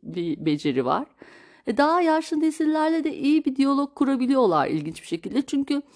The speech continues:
e, kendilerini kasmadıklarını, sosyal ortamlarda başarılı, kendine özgüvenli, rahat tipleri oldukları da söyleniyor. E, bu güzel bir uyum aslında.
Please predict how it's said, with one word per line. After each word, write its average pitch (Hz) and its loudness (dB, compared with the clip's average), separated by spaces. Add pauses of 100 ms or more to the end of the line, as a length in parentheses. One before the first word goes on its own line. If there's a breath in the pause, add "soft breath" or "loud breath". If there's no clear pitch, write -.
(380 soft breath)
e, 214 6
kendilerini 254 0
kasmadıklarını, 151 -2
sosyal 233 -2
ortamlarda 208 -2
başarılı, 196 -2 (100)
kendine 185 -4
özgüvenli, 170 -2
rahat 190 -2
tipleri - -4
oldukları 139 -2
da - -12
söyleniyor. 127 -2 (800 loud breath)
E, 208 -4
bu 226 -4
güzel 294 -2
bir 226 2
uyum 160 0
aslında. 160 -4